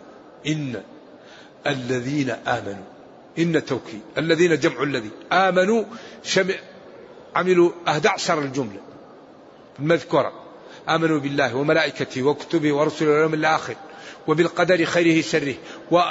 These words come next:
وشهدوا أن لا إله إلا الله وأن محمد رسول الله وأقاموا الصلاة وآتوا الزكاة وصاموا رمضان وحجوا البيت إن استطاعوا إليه سبيلا. إن الذين آمنوا وعملوا الفعالات الصالحات، صالوا الرحم،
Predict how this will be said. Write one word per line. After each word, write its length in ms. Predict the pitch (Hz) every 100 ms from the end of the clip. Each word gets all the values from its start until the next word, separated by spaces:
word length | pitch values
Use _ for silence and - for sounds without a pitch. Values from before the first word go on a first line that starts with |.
| -
وشهدوا 520 | 170 - 170 165 175 156
أن 60 | 160
لا 200 | 165 165
إله 220 | 160 151
إلا 160 | 151
الله 200 | 156 165
وأن 180 | 151 156
محمد 380 | 165 135 156 156
رسول 340 | 156 151 165
الله 180 | 160 156
وأقاموا 500 | 151 156 151 175 160
الصلاة 320 | 151 - 160
وآتوا 400 | 147 156 156 165
الزكاة 380 | 147 139 151 165 - - -
وصاموا 420 | 160 - 185 170
رمضان 400 | 160 165 190 196
وحجوا 380 | 165 - 165 151
البيت 320 | 160 202 208
إن 60 | 165
استطاعوا 520 | 143 - 147 147 139
إليه 160 | 139 127
سبيلا. 340 | - 117 107 - - - - - - - - - - - - -
إن 160 | 175 180
الذين 380 | 170 170 180 170
آمنوا 520 | 160 170 170 202 240 - - - - - - -
وعملوا 580 | 185 196 170 180 202 170
الفعالات 540 | 135 160 139 156 143
الصالحات، 640 | - - 143 123 - 104 - - - - - - - -
صالوا 380 | - 214 196 170
الرحم، 320 | 156 170 113